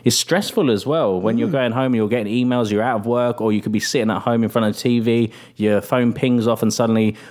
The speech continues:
Speaker 1: all you're thinking about is, "Should I see today or should I carry on watching this and chatting to my girlfriend or my wife or my husband or whatever?" So it's actually very, very damaging as well.
Speaker 2: I think so. And, and I, I, yeah,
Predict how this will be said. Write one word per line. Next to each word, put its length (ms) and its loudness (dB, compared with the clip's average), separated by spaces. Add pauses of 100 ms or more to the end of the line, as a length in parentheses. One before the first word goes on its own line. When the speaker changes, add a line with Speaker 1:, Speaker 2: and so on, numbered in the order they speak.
(120)
Speaker 1:
all 160 2
you're 60 2
thinking 240 0
about 180 2
is, 60 0
"Should 160 0
I 60 2
see 200 0
today 200 0
or 100 0
should 160 0
I 20 -16
carry 200 2
on 100 2
watching 280 0
this 140 0
and 100 0
chatting 280 -2
to 80 -2
my 180 0
girlfriend 520 2
or 140 2
my 200 0
wife 440 0
or 120 0
my 100 -2
husband 320 2
or 40 2
whatever?" 360 2 (440)
So 180 -4
it's 100 0
actually 220 0
very, 280 2
very 140 2
damaging 540 0
as 160 -2
well. 260 0 (160)
Speaker 2:
I 140 2
think 220 0
so. 260 -4 (400)
And, 200 0
and 220 2
I, 160 0 (140)
I, 100 -6 (460)
yeah, 300 0